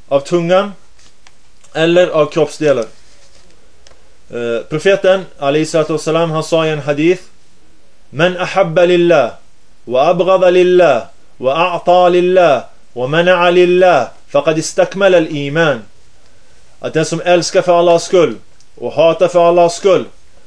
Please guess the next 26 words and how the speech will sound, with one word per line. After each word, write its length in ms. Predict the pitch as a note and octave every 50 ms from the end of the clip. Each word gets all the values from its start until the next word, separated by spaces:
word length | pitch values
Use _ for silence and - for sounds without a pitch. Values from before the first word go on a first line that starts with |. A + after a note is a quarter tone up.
| -
och 140 | - A#2+ B2+
ger 200 | C3 D3 F3 F3+
för 240 | F3 F3 E3+ E3 E3+
Allahs 280 | E3+ F3 E3+ E3+ E3
skull 320 | - - G#3 G3 F3 C#3 A2+ - - - - - - -
och 100 | - B2
håller 280 | A#2+ D#3+ F3 F3+ F#3 E3+
tillbaka 460 | F3 F3 E3+ F#3 F#3 F#3 F3 F#3+ F3
för 180 | F3 F3+ F3
Allahs 260 | F3 F3 F3 F3 E3+ -
skull, 300 | - - G#3 A3+ A#3+ A3 - - - - - - - - - -
det 100 | C3+ C#3+
är 60 | C#3+
den 200 | D3+ G3 G#3+ F#3
personen 580 | - G3+ F3+ F#3+ G3 G3+ G3 G3 G#3+ A3+ G#3 E3+ - - - -
som 220 | - - E3+ D#3+
har 180 | D#3 F3+ F#3 F3
fullbordat 720 | F3 - G3 F#3 F3 D#3 F3+ F#3+ F#3 F#3+ F#3+ F#3 - - -
hans 300 | D#3+ E3 D#3+ - - -
iman. 340 | D#3 D#3 E3+ E3+ D3+ B2 G#2+ - - - - - - - - - - - - - - - - -
Den 180 | A#2+ B2+ B2+
hadithen 360 | C3+ C#3+ D#3 E3 D#3 E3+ D#3
finns 180 | - E3 D#3 -
i 60 | D3+
Abi 180 | D3+ C#3+ C#3+ D3
Dawud 460 | C#3+ D3 C#3+ D3 D#3+ F3+ F#3+ G3 F#3